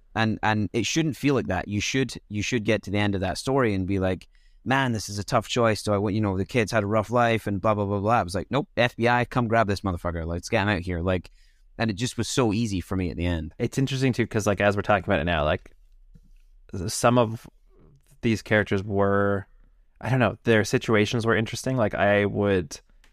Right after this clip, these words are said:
Speaker 2: watch this potentially if it was short,
Speaker 1: Mm.
Speaker 2: maybe,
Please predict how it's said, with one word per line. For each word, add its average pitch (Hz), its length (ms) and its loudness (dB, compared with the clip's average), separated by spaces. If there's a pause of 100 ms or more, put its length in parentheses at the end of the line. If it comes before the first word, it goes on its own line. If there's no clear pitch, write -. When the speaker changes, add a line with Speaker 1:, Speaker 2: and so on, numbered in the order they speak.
(540)
Speaker 2:
watch 110 800 2 (540)
this 92 480 0
potentially 82 800 -2
if - 160 -6
it 95 60 2
was 90 160 0
short, 95 260 -4
Speaker 1:
Mm. 165 180 -2
Speaker 2:
maybe, 98 420 2